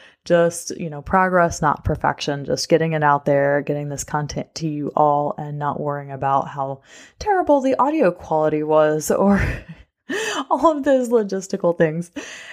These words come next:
Anyway, other super exciting news is that I wrote a book. Oh my goodness, I actually wrote a book, y'all.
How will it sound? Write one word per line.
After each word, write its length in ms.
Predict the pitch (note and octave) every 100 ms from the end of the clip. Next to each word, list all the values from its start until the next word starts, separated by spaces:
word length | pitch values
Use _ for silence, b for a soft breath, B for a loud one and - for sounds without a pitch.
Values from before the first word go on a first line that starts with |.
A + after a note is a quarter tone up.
| B
Anyway, 380 | A#3+ A3+ E3+ D#3+ _ _ _ -
other 360 | B3+ A#3+ F3+ F3
super 340 | G3 F#3 F3
exciting 480 | E3 - D#3+ D#3 D3+
news 320 | D3+ D3+ D3+
is 220 | - G3+
that 320 | G3+ G3+ - _ _
I 380 | G#3+ B3 C#4 D4+ F4+
wrote 380 | F#3+ F3+ F3+ - _ -
a 340 | E3 E3 E3 _
book. 400 | D3+ D#3+ - - _ -
Oh 320 | F#3+ B3 D4+
my 260 | C#4+ A#3+ A#3+
goodness, 400 | F#3+ E3+ E3 -
I 260 | - F#3+ A3+
actually 580 | G#3 F3+ - A#3 A#3 A#3+ b b b b
wrote 420 | - F#3 G3+ A#3 - -
a 100 | A3+
book, 340 | A#3+ D#4+ -
y'all. 320 | G3 A3 D4